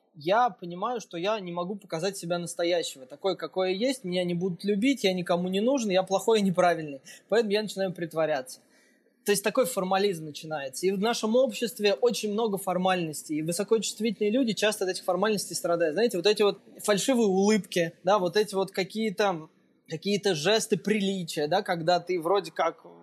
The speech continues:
человека ненавидишь, а ты <laughs> должен ему улыбаться. Ну, условно говоря, к примеру. Вот это прям претит. Вот это прям от этого очень сильно неприятно. Поэтому вот говорить о том, что высокочувствительные люди, они очень социальны, скорее,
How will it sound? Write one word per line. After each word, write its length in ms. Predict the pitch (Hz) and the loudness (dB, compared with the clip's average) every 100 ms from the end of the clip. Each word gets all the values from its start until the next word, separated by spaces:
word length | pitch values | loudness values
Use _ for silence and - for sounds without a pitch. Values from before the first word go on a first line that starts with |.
| - - _ _ | -20 -20 _ _
человека 520 | - 185 202 214 - | -2 2 4 2 -2
ненавидишь, 640 | 175 196 208 226 277 220 - | -4 -2 -2 -2 -2 -2 -4
а 80 | - | -8
ты 120 | - 226 | -2 2
<laughs> 0 | |
должен 320 | 233 226 - 185 | 2 2 -2 -6
ему 200 | 185 185 | -4 -2
улыбаться. 580 | 175 170 170 151 - | -2 -2 -2 -4 -4
Ну, 80 | 196 | -4
условно 500 | 208 - 190 175 143 | -4 -2 -2 -2 -6
говоря, 400 | 127 139 139 131 | -10 -6 -6 -8
к 80 | - | -10
примеру. 420 | 156 160 175 147 - | -8 -4 -2 -4 -2
Вот 140 | 170 | 2
это 140 | 247 208 | 2 0
прям 240 | 190 208 | -2 -4
претит. 540 | - 196 185 - 160 - - | -2 -4 -2 -6 -8 -8 -6
Вот 140 | 147 | 0
это 160 | 214 190 | 0 0
прям 200 | 196 185 | -2 0
от 100 | 175 | -2
этого 200 | 190 196 | -2 -2
очень 240 | 196 180 | -2 -6
сильно 280 | - 240 214 | -4 -2 -2
неприятно. 600 | 180 170 175 170 151 - - | -2 -2 0 2 0 -4 -4
Поэтому 520 | 147 202 240 233 220 | 0 0 0 0 -2
вот 180 | - 180 | -2 0
говорить 340 | 170 214 233 202 | 4 4 4 0
о 80 | |
том, 140 | 190 214 | 0 -2
что 160 | - | -2
высокочувствительные 840 | 185 190 202 214 190 - 214 185 214 | -4 -4 0 0 -2 -4 -4 -2 0
люди, 200 | 226 185 | 2 2
они 180 | 170 208 | 0 0
очень 220 | 196 202 | -2 -8
социальны, 460 | - - 233 208 | -6 0 0 0
скорее, 640 | 170 - 180 208 208 170 | -2 -2 2 2 2 0